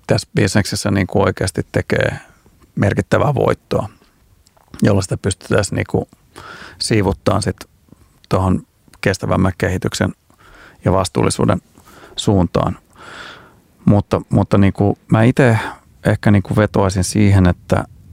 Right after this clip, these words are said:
että näitä asioita myös ei tsekattaisi vaan Suomen vinkkelistä, vaan että tähän löytyisi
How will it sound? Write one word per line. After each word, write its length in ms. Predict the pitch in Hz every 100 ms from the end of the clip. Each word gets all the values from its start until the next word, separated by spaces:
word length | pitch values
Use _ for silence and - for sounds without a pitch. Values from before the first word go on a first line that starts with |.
| - -
että 240 | - - 98
näitä 200 | - 101
asioita 440 | 95 98 92 -
myös 340 | 92 90 - - _ _ _ _
ei 260 | 110 107 101
tsekattaisi 560 | - 104 104 - 95 - _ _ _ -
vaan 400 | 107 104 98 95 - _ _ _ - - _ _ -
Suomen 400 | - 110 98 95
vinkkelistä, 680 | 92 - 98 98 - -
vaan 180 | 104 92
että 100 | 95
tähän 220 | 98 92
löytyisi 500 | 95 95 98 92 -